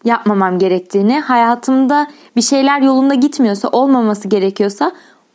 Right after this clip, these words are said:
olmayacaktır demeyi öğrendim. Yani böyle küçük bir şeyden, şu anda düşünüyorum, şu anda çok küçük bir şey benim için, gülüp geçilecek bir şey ama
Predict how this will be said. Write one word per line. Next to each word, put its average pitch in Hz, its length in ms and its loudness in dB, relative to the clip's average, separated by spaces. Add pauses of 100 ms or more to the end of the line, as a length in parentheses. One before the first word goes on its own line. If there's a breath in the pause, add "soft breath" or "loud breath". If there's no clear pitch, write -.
(100)
olmayacaktır 208 960 0
demeyi 220 380 0
öğrendim. 233 760 0 (800)
Yani 269 220 2
böyle 320 200 2
küçük 330 440 -6
bir 240 40 2
şeyden, 208 460 0
şu 262 200 -2
anda 233 240 0
düşünüyorum, 180 460 -4
şu - 140 -4
anda 220 200 0
çok 294 220 -4
küçük - 240 -8
bir 185 40 -10
şey 185 340 0 (160)
benim 185 240 -2
için, 214 380 -4 (560)
gülüp 233 240 0
geçilecek 233 520 0
bir - 60 -10
şey 240 220 -2
ama 330 220 0